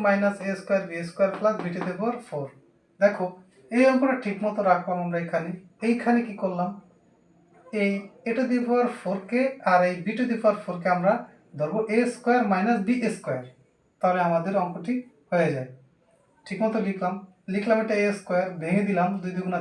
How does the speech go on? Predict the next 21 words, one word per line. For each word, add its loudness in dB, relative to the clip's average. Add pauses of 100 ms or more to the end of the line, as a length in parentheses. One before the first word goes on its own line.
চার, 2 (540)
এ 2 (100)
স্কয়ার 4
মাইনাস 2 (560)
এ 0 (160)
ভি, -2 (1300)
স্কয়ার, 6 (120)
স্কয়ার -2
সাথে 0
আছে -8 (140)
প্লাস 6 (800)
বি 0 (200)
স্কয়ার। -4 (120)
কীভাবে, 4 (520)
দুই -2
দুগুণা 2 (340)
চার। 8 (1200)
এবার 6
আমার 2
কাজটা -10
কি, -16